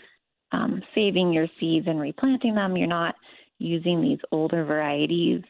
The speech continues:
Um, and that's where we're really focused on bringing back these heritage pre-industrial varieties, um, that we've, we, we've lost this biodiversity in our food system. And that's,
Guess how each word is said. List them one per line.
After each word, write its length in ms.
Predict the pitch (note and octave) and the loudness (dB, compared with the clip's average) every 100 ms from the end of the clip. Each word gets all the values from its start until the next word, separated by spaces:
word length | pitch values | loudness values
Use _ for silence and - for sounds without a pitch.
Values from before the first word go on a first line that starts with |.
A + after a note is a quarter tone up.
| - | -6
Um, 380 | D3+ D3 - - | -6 -4 -6 -6
and 160 | - F3 | -2 0
that's 200 | F#3 F#3+ | -2 -2
where 160 | F#3+ E3+ | -2 0
we're 200 | E3+ E3 | 0 2
really 140 | D#3+ - _ - | 0 -2 _ -6
focused 380 | E3 E3 D#3+ - | -4 -4 -4 -4
on 540 | B2 C#3+ D3 D3 E3+ - _ _ _ _ _ - | -2 -2 -2 -4 -8 -12 _ _ _ _ _ -2
bringing 360 | F3 E3 E3 | 2 2 2
back 400 | E3 D#3+ D#3 - - - | 0 -2 -4 -6 -8 -8
these 180 | D#3 C#3+ - - | -8 -8 -14 -6
heritage 640 | F3 E3+ E3 - D#3 D3+ - - | -2 -2 -2 -4 -2 -2 -6 -16
pre-industrial 1120 | - G3+ F#3 F#3 E3 D#3+ E3+ - E3 D#3 D3+ | -4 -2 2 0 0 -4 -6 -4 -2 0 -2
varieties, 680 | D3+ D3 D3 D3 D3 D3 D#3+ - _ - - - - | -2 -2 0 0 0 -2 -2 -8 _ -20 -20 -20 -10
um, 520 | - D#3 - - E3 - _ _ _ - - _ _ - | -4 -2 0 0 -4 -8 _ _ _ -20 -20 _ _ -4
that 160 | F3 | -2
we've, 220 | E3+ D#3 C#3+ - - | 0 0 -2 -12 -8
we, 160 | E3+ - | -8 -4
we've 120 | E3+ D#3+ | -4 -2
lost 200 | F3 F3 - | -2 -4 -6
this 100 | D#3 - | -10 -6
biodiversity 880 | D#3 D3 D3 D3+ D3+ - - - - | -4 -2 -2 -2 -2 -4 -4 -2 0
in 80 | F3+ | 0
our 160 | D3 - | -2 -2
food 160 | A#3 C4 - | -2 -2 -4
system. 560 | D#3+ - D3 D3 D#3 F3 - | -6 -4 -2 -2 -4 -4 -2
And 540 | F3 E3 D#3+ D#3 D#3 - - _ _ _ _ _ _ - | 0 2 0 0 -2 -4 -14 _ _ _ _ _ _ -4
that's, 180 | G3 | -4